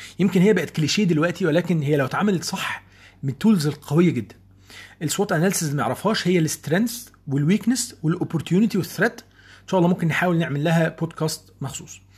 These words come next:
إيه، ممكن تخش تسرش، اكتب بس على جوجل سوات أناليسيز لو أنت ما سمعتش عن التحليل ده قبل كده، هيطلع لك كل حاجة عنه. طيب،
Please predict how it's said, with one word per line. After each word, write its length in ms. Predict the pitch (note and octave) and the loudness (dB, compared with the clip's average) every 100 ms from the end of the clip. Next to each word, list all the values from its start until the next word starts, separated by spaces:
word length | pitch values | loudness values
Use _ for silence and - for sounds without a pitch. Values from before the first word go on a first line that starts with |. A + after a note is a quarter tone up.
| - - - | -20 -12 -4
إيه، 340 | C#3 C#3 - | -2 -2 -2
ممكن 260 | D#3+ E3+ E3 | -2 -2 -4
تخش 260 | - F3+ | -2 -4
تسرش، 340 | - E3+ E3 - | -2 -2 0 -2
اكتب 260 | F3 D#3 | -6 -4
بس 200 | E3 - | -4 -4
على 140 | A2+ C3+ | -4 -2
جوجل 240 | F3 E3 | 0 0
سوات 200 | - F3 | -2 -6
أناليسيز 420 | D#3 E3+ G3+ G#3 | -2 -2 -2 -2
لو 120 | C#3 | -2
أنت 120 | D3 E3 | -2 -2
ما 80 | |
سمعتش 380 | C3 E3 E3 - | -4 -2 -2 -4
عن 200 | A#2 B2 A2 - _ - | -6 -6 -8 -16 _ -20
التحليل 440 | - - - E3 D3+ | -8 -4 -2 -2 -2
ده 80 | |
قبل 140 | F3 C#3+ | -2 -4
كده، 240 | D#3+ F#3+ - - - - - | -4 -6 -8 -20 -20 -20 -10
هيطلع 240 | D#3 F#3+ | -4 -2
لك 120 | D#3 - | -2 0
كل 500 | F3 F3+ F3+ F3 E3+ | 2 4 6 4 2
حاجة 220 | - C#3+ | -4 -6
عنه. 160 | G2+ - - - _ _ _ _ _ _ _ _ - - - - - - - | -8 -12 -18 -20 _ _ _ _ _ _ _ _ -20 -20 -18 -18 -18 -20 -4
طيب، 180 | D#3+ A2+ | -2 -2